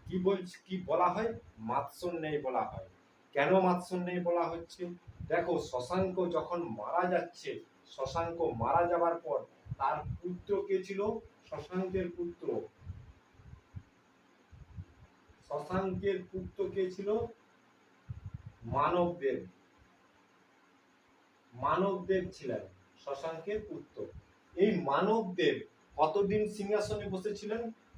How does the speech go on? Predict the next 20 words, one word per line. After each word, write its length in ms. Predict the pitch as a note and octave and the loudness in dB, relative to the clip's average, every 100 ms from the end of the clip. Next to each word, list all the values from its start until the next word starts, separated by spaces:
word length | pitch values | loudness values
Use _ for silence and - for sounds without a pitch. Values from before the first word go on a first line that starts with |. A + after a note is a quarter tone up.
| - | -2
আট 260 | - E3+ | 2 4
বছর 440 | F3 D#3+ E3+ E3+ G3 | 2 0 -4 -2 4
আট 240 | D3+ C#3 | 4 4
মাস। 440 | A#2 G2+ - - - | -2 -4 -6 -14 -14
আট, 240 | - C3+ F3 E3 - - _ _ _ _ - | -2 0 0 -2 -8 -18 _ _ _ _ -12
আট, 320 | - D3 D#3 - - _ - - - _ _ _ _ _ _ _ _ _ - - - - - - | 2 4 4 0 -18 _ -20 -20 -20 _ _ _ _ _ _ _ _ _ -16 -16 -16 -20 -20 -8
মা-, 260 | B2 A#2+ | -4 -2
মানবদেব 600 | A#2+ B2+ F3+ F#3 F#3+ F3 - | 0 2 4 2 2 -2 0
কতদিন 760 | D#3+ D#3+ F#3+ F3 F#3+ G3+ F3+ F3 - E3+ | 0 2 -4 -4 -2 0 -2 -6 -10 -12
সিংহাসনে 380 | E3 F3 F3+ G3 | -6 -4 -2 -4
বসেছিলেন? 460 | F#3 F#3 - G3+ A3+ B3 - - - | -6 -8 -8 -6 -6 -6 -14 -16 -14
আট 300 | - B2+ - | -4 2 2
মাস 440 | F3 E3+ G3 G#3+ - - | 2 0 0 -2 -8 -8
পাঁচ 340 | D#3+ D#3 - - | -4 -4 -6 -10
দিন। 180 | A2+ - - - _ _ _ _ - - _ _ _ _ _ - - - - - _ _ | -10 -10 -20 -20 _ _ _ _ -20 -20 _ _ _ _ _ -20 -20 -10 -10 -10 _ _
আট 300 | - F#3+ F#3+ | 4 4 4
মাস 380 | G3+ G3+ G3 - | 2 2 0 -2
পাঁচ 340 | F3 F#3 F3 | 2 2 0
দিন 180 | G3 F#3+ | -2 -2
মানবদেব 600 | F3 D#3+ F3 E3 F#3 A3 | -2 0 -2 0 0 0